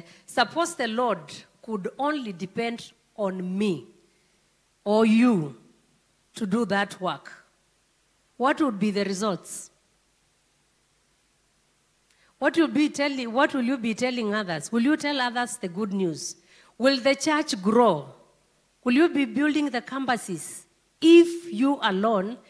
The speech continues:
you are the one to be independent to do this work? That is the question that I want us to ask ourselves, because, uh, I still do not have answers. I said I'm traveling,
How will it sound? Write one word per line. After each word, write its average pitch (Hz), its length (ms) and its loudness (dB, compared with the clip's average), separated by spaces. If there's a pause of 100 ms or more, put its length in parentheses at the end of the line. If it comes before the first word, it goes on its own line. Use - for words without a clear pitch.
(160)
you 208 120 -2
are 196 60 0
the 196 140 0
one 226 200 -2
to 226 100 -10
be 175 160 -8
independent 175 760 -8 (380)
to 202 100 -12
do 190 160 -2
this 180 260 -4
work? 160 400 -10 (1600)
That 208 180 -2
is 220 120 -6
the 214 100 -2
question 240 380 -2
that 202 180 -2
I 196 40 2
want 226 240 -2
us 233 180 -4
to 220 120 -6
ask 233 300 -4
ourselves, 220 760 -4 (480)
because, 196 600 -2
uh, 214 420 0 (720)
I 190 140 -2
still 247 340 -4
do 202 160 0
not 220 240 2
have 220 240 -2
answers. 226 460 -4
I 220 80 0
said 214 280 -2
I'm 190 200 -2
traveling, 240 580 -2